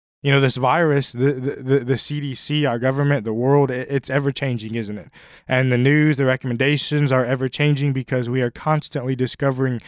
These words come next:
new things and better things, and there are things that we, that we know today that we,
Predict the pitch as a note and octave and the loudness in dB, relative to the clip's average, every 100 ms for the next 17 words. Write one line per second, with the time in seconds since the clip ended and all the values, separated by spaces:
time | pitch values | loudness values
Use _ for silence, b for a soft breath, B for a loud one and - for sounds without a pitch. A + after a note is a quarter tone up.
0 | B B B B2+ D3+ C#3+ D3 C3 A2+ A#2 | B B B 2 2 2 0 -2 -2 0
1 | C#3+ D3+ C#3+ C3 B2 A2+ A#2+ B2 C3+ B2 | 2 2 2 -2 -2 -2 -2 0 0 0
2 | D3 D#3 C#3 C#3+ B2 C3 - B B C#3 | 0 0 0 -2 0 -2 -4 B B 2
3 | C3 B2+ D3+ D3 C3 C#3 D3 D3 C3+ C3+ | 2 4 2 0 0 2 2 2 0 0
4 | C3 | -2